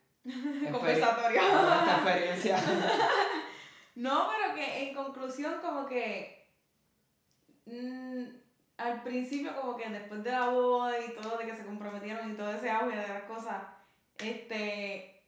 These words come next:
Speaker 1: al fin y al cabo, quien van a estar en la casa es tú y tu pareja.
Speaker 2: Ujú.
Speaker 1: Como que intenten, como que,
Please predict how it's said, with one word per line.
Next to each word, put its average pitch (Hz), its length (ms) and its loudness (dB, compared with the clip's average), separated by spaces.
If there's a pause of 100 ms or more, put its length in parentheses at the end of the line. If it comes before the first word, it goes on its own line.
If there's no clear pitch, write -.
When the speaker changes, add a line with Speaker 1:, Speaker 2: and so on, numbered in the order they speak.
Speaker 1:
al 214 140 -4
fin 233 160 -8
y 240 60 -2
al 247 60 -4
cabo, 294 220 -4
quien 247 180 -8
van 220 140 -6
a 254 60 -8
estar 262 260 -8
en 262 100 -10
la 247 140 -6
casa 254 300 -6 (140)
es 240 280 -10
tú 254 80 -10
y 247 80 -6
tu 247 120 -12
pareja. 233 640 -8
Speaker 2:
Ujú. 143 380 -6
Speaker 1:
Como 220 280 -8
que 208 120 -8
intenten, 208 640 -8
como 240 220 -8
que, 196 500 -10